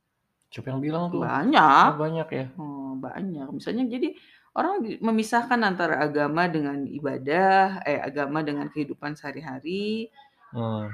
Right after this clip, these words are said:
Speaker 2: Walaupun misalnya dalam kehidupan sehari-hari dia misalnya berusaha sesuai dengan kete-, kehendak Allah, ya, misalnya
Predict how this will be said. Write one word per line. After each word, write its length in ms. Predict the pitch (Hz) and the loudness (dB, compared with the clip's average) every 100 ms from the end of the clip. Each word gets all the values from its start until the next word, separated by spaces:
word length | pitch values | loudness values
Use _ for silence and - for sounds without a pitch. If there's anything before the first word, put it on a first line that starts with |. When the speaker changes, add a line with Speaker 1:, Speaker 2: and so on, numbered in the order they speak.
| - | -6
Speaker 2:
Walaupun 400 | 156 226 285 269 | -2 0 0 0
misalnya 320 | 254 226 247 | 0 0 0
dalam 240 | 202 196 | 0 -2
kehidupan 320 | 202 185 185 | -2 -2 -2
sehari-hari 560 | 196 196 180 190 185 170 | -2 0 0 0 -2 0
dia 160 | 185 220 | 2 2
misalnya 480 | 214 190 175 208 | 0 -2 -2 -2
berusaha 480 | 214 160 151 156 175 196 | -2 -4 -4 0 0 0
sesuai 320 | 165 - 170 | -4 -4 -4
dengan 400 | 156 147 160 170 | -4 -4 -4 -4
kete-, 320 | 170 - 135 | -8 -16 -12
kehendak 400 | - 151 147 143 | -6 -4 -2 0
Allah, 240 | 131 175 156 | 2 2 2
ya, 80 | 131 | 0
misalnya 280 | 131 139 | -6 -8